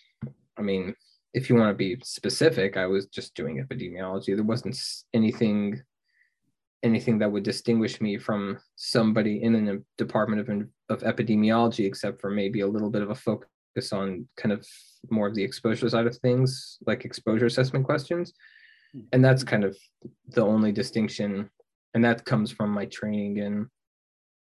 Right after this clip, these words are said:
Speaker 1: environmental health. I can remember one of my faculty members talking about how inf-,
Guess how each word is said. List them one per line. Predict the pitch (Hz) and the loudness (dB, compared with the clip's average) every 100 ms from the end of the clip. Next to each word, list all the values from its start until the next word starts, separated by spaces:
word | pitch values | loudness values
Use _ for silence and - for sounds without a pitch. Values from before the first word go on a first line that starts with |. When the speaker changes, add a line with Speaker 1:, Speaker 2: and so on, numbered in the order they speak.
| - 127 | -8 -4
Speaker 1:
environmental | 107 101 98 98 95 | -2 0 0 0 -2
health. | 92 104 95 | 0 0 0
I | |
can | 98 98 | -2 -4
remember | 98 98 101 98 - _ | -4 -6 -6 -6 -10 _
one | 113 110 | -2 -2
of | |
my | 107 | -2
faculty | 127 107 - 104 107 104 113 | -4 -4 -4 -4 -2 -2 0
members | 113 110 110 107 | 0 0 -2 -2
talking | 110 107 110 | -2 -2 -2
about | 107 107 | -2 -2
how | 107 | 0
inf-, | 110 | -2